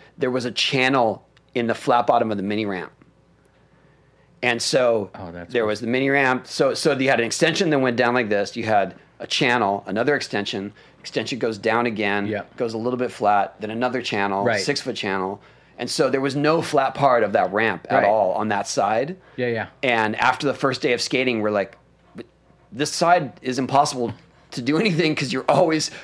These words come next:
Speaker 1: running into
Speaker 2: Running
Speaker 1: something
Speaker 2: into
Speaker 1: or trying to go
Speaker 2: holes.
Speaker 1: over something."
Speaker 2: There's holes in the ramp.
Speaker 1: Yeah, there's just
Speaker 2: What the
Speaker 1: holes.
Speaker 2: fuck?
Speaker 1: Yeah, and so they filled in the channel the first day.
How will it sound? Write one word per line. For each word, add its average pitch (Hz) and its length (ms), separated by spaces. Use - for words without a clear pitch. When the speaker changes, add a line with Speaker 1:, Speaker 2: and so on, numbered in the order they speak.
Speaker 1:
running 156 360
into 151 160
Speaker 2:
Running 190 160
Speaker 1:
something 175 280
Speaker 2:
into 139 140
Speaker 1:
or - 20
trying 170 200
to 156 40
go - 100
Speaker 2:
holes. 202 160
Speaker 1:
over 196 100
something." 151 300
Speaker 2:
There's 208 140
holes 240 260
in 175 140
the 139 60
ramp. 113 220
Speaker 1:
Yeah, 147 80
there's 147 180
just - 260
Speaker 2:
What - 80
the - 80
Speaker 1:
holes. 240 260
Speaker 2:
fuck? 294 340
Speaker 1:
Yeah, 143 200
and 110 180
so 127 340
they 117 260
filled 123 300
in 120 220
the 107 100
channel 113 400
the 95 80
first 101 240
day. 95 240